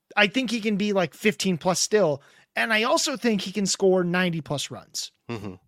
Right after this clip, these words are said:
Speaker 2: Yeah, scored ninety-four
Speaker 1: Runs
Speaker 2: last season. Mm-hmm.
Speaker 1: Yeah, runs are actually a very difficult thing to get your hands on in fantasy. Again, I mentioned this
Speaker 2: Agreed.
Speaker 1: earlier, but it's 'cause you need guys that, like, hit towards top of the lineup. And a
Speaker 2: Yep.
Speaker 1: lot of those guys are not on the waiver wire
Speaker 2: Mm-hmm.
Speaker 1: because they tend to be good hitters. Like,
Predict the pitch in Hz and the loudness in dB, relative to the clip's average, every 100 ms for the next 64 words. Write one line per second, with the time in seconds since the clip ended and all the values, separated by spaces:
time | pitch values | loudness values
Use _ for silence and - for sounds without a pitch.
0 | - 120 - 131 120 120 120 117 127 110 | 6 8 8 6 8 8 8 10 12 12
1 | 113 - 160 - 113 - 139 202 - - | 8 8 4 4 -8 -6 -4 -6 -12 -12
2 | 226 269 - _ 165 202 349 415 285 - | 2 2 2 _ -4 0 0 0 -4 -4
3 | 226 302 - 453 269 285 170 170 180 214 | -2 0 2 2 2 0 0 0 0 2
4 | 233 185 180 196 175 180 151 147 156 180 | -2 0 -2 0 0 -2 -2 -6 -6 -4
5 | 226 233 214 226 220 262 220 277 196 208 | -6 -6 -6 -4 -4 -6 -4 -2 0 0
6 | 254 254 196 247 254 220 165 156 - 196 | 0 0 4 8 8 6 0 -4 -6 -4
7 | 175 165 190 262 202 202 254 214 165 196 | -2 -2 0 -2 -2 -4 -2 -2 -2 -4
8 | - 190 156 - 190 - 214 196 220 240 | -2 -4 -4 -6 -6 -2 -2 0 -2 0
9 | 240 311 - - 190 185 131 165 196 180 | -2 -2 -6 -6 -2 0 0 0 -2 -2
10 | 160 190 214 190 196 226 233 359 339 147 | -2 -2 -2 0 0 0 0 0 0 -4
11 | 101 - - 131 131 127 160 196 185 165 | -8 -20 -10 -4 -4 -2 0 2 4 2
12 | 180 175 208 175 151 175 180 139 - 151 | -2 -2 -2 0 0 2 2 -2 -6 -8